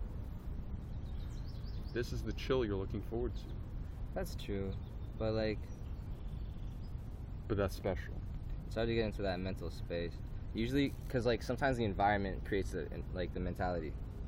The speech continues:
Speaker 2: you know? If you
Speaker 1: Uh-huh.
Speaker 2: go into an environment where it's distant from everything else, your mentality, like, wanders onto everything else. You have, like, distance mentally, too,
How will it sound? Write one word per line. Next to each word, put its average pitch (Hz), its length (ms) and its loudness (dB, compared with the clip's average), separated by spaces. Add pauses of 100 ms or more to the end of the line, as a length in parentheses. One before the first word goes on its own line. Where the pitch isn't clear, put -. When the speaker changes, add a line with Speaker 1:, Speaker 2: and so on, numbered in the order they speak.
(160)
Speaker 2:
you 95 80 -2
know? 92 180 0 (600)
If - 120 -2
you 92 60 4
Speaker 1:
Uh-huh. 98 60 4
Speaker 2:
go 104 140 6
into 104 180 2
an 95 80 2
environment 95 680 4 (280)
where - 120 4
it's - 140 0
distant 101 420 0
from 98 140 0
everything 92 360 0
else, 92 300 2 (240)
your 98 80 0
mentality, 95 540 4 (420)
like, 87 160 0 (160)
wanders 92 360 2
onto 85 200 0
everything 82 340 -2
else. 80 160 -2
You 95 80 -2
have, 95 200 2
like, 90 180 0 (840)
distance 107 500 2
mentally, 92 420 2
too, 90 300 0